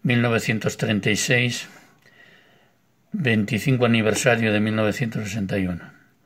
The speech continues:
Correo aéreo. Bueno, aquí tenemos este pequeño fallo aquí. Lo que es el, el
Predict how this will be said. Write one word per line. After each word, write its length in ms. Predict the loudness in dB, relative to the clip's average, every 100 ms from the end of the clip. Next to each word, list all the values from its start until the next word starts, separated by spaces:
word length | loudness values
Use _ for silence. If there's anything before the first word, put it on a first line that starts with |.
| _ _ _ _ _ _ _ -8
Correo 460 | -2 2 4 6 6
aéreo. 260 | 4 2
Bueno, 220 | 2 2
aquí 220 | 2 0 0
tenemos 580 | 2 2 4 2 0
este 320 | -4 -4 -4 -2
pequeño 480 | 0 2 2 2
fallo 360 | 4 4 4 2
aquí. 480 | 0 0 0 0 -4 _ _ _ -20 -20 -20 -20 -20 -20 _ -2
Lo 240 | 0 0
que 400 | 2 4 4 4
es 220 | 2 0
el, 680 | 2 2 2 2 2 0 -4 -6 -10 -6
el 520 | -4 -2 -2 -2 -6